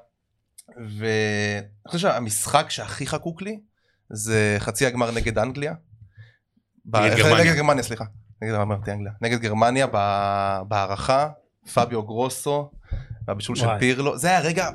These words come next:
Speaker 1: וואו, זה, זה
Speaker 2: אתה יודע איפה
Speaker 1: היה
Speaker 2: ראיתי את המשחק הזה?
Speaker 1: איפה?
Speaker 2: התחילה, אם אתם זוכרים, התחילו טילים בפעם הראשונה על אשקלון. היו פעם ראשונה, באותו יום, פעם ראשונה שנשלחו טילים על אשקלון.
Speaker 1: כן, זה היה כאילו
Speaker 2: ואני הייתי בגלי צהל,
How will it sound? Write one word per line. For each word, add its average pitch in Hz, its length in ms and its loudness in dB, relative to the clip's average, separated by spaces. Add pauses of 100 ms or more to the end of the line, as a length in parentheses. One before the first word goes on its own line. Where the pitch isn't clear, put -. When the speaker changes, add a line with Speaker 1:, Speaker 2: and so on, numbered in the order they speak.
Speaker 1:
וואו, 104 400 -12
זה, 117 100 -8
זה - 60 -8
Speaker 2:
אתה 127 40 -14
יודע 135 100 6
איפה 147 140 4
Speaker 1:
היה 151 80 6
Speaker 2:
ראיתי 143 140 2
את 135 40 2
המשחק 113 340 0
הזה? 170 160 -4 (120)
Speaker 1:
איפה? 113 280 -2 (800)
Speaker 2:
התחילה, 123 800 0
אם 101 80 -2
אתם 101 160 -8
זוכרים, 98 340 -8
התחילו 117 560 -4
טילים 113 260 -6
בפעם 117 280 -2
הראשונה 107 340 -6
על 104 80 -2
אשקלון. 101 340 -6 (340)
היו 107 240 -6
פעם 123 220 0
ראשונה, 117 420 -4 (100)
באותו 101 340 -6
יום, 131 340 -4 (600)
פעם 117 200 -2
ראשונה 113 300 -8
שנשלחו 98 800 -8
טילים 101 260 -8
על 95 80 -6
אשקלון. 101 260 -8
Speaker 1:
כן, 95 80 -12
זה 107 80 -8
היה 113 80 -4
כאילו 110 600 -12
Speaker 2:
ואני 113 140 -2
הייתי 120 280 -4
בגלי 98 340 -6
צהל, 156 380 -2